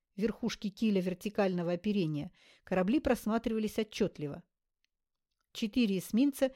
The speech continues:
и авианосец», — объяснил для всех присутствующих Соколов, словно у нас не было глаз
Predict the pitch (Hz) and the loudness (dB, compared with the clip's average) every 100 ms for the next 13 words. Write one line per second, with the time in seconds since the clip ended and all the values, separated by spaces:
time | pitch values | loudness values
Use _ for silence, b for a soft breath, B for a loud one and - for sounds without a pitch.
0 | B B 226 233 226 214 185 160 151 - | B B 0 2 4 2 2 0 -4 -10
1 | - b b b 170 175 196 202 180 165 | -14 b b b -6 -6 -6 -4 -4 -4
2 | 170 - - 160 156 233 240 - 214 - | -6 -6 -8 -8 -6 -6 -6 -6 -6 -6
3 | - 190 - 220 165 - _ _ _ _ | -10 -8 -2 -2 -2 -6 _ _ _ _
4 | - 208 208 202 208 202 - 226 208 226 | -8 -2 0 2 2 0 0 0 2 0
5 | 226 226 - | 2 0 0